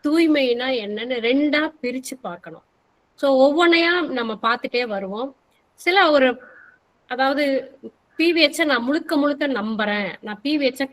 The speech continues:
கண்டிப்பா ஃபாலோ பண்ணணும்னு நினைக்கிறேன் அப்படின்னு சொல்றவங்க எல்லாருக்குமே ஆன்மீக தூய்மை ஒரு தேவையான விஷயம்.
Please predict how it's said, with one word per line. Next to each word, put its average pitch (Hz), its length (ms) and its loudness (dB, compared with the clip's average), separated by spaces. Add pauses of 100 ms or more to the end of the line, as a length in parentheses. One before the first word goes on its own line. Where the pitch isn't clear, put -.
கண்டிப்பா 269 600 0
ஃபாலோ 254 440 0
பண்ணணும்னு 208 480 -6
நினைக்கிறேன் 214 680 -2
அப்படின்னு 208 300 -4 (100)
சொல்றவங்க 202 480 -2
எல்லாருக்குமே 226 840 2 (460)
ஆன்மீக 330 600 8
தூய்மை 220 680 -2 (100)
ஒரு 233 440 -4
தேவையான 247 580 0
விஷயம். 185 420 -10